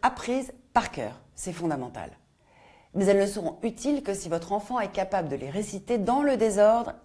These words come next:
et dans tous les sens. Il ne reste plus qu'à mettre en pratique ces acquis afin d'améliorer ses capacités en calcul mental. Cela passe par des petits problèmes simples qui font appel à ses connaissances. Combien de pièces de cinq centimes y a-t-il dans vingt centimes ?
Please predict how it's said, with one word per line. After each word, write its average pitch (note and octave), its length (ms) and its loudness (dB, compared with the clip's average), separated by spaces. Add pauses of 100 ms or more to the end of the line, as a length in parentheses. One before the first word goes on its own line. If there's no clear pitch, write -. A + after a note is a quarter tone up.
et D4 160 6
dans A3 160 4
tous F3 120 -10
les B2+ 100 -4
sens. - 500 -10 (1120)
Il C#4+ 120 8
ne B3+ 120 6
reste G3 260 2
plus A#3 180 -4
qu'à G#3+ 140 0
mettre F#3 260 -2
en G#3 80 4
pratique F#3 360 -8
ces E3+ 180 -4
acquis C#3+ 340 -4 (380)
afin G#3+ 320 4
d'améliorer G3 580 6
ses A#3+ 180 -2
capacités D#3 500 -4
en F3 80 -2
calcul D#3 280 -8
mental. G#2 360 -4 (1500)
Cela F#4 260 0
passe D4+ 400 4
par F#3+ 200 -2
des E3+ 120 -2
petits - 360 -10
problèmes E3 380 -2
simples D#3+ 480 -4 (340)
qui C4 120 -4
font C4 180 -2
appel A3 280 4
à G3 60 4
ses F#3+ 120 -6
connaissances. - 720 -6 (1000)
Combien F3+ 340 2
de E3 100 4
pièces A3 540 2
de E3+ 80 -2
cinq D#3+ 440 -4
centimes E3 540 -2
y D#3 80 2
a-t-il D3 340 -4
dans C#3 140 -2
vingt C3 220 -6
centimes ? C3 440 -6